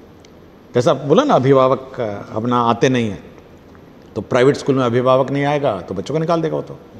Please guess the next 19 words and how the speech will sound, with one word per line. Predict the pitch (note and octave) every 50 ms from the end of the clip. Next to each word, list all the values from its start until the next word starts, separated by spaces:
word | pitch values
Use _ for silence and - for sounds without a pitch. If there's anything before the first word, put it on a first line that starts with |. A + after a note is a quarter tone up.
| G#2 - - - - - - - - -
अगर | - G#2+ A#2+
पेरेंट | - - C3 C#3 D#3 F3+ D#3
टीचर | F3+ F3+ D#3 F#3 E3
मीटिंग | D3 D3 D3 G3 E3+ E3+
में | F3
अभिभावक | D#3 B2+ B2+ C3 C3 C#3+ D3+ D3+ E3+ D3
नहीं | C#3+ C#3 B2 F3 G#3
जाएंगे, | D3+ D#3 A#2 G#2 G2+ F#2+ G#2 A2 C#3 F#3 A#3 A3+ - - - - - - - - - - - - -
तो | C#3+
आप | B2+
समझ | - G3 G#3 G#3+ G#3+
सकते | A#3+ A3+ - G#3+
हैं | G#3+ G3+
कि | F#3 G3+
प्राइवेट | - F3 F3+ F#3+ F#3+ F#3
स्कूल | - A3+ G#3
क्या | E3 A3+ G#3+
करता | D#3 E3 B2 - G#2
है। | F2+ D#2+ - - - -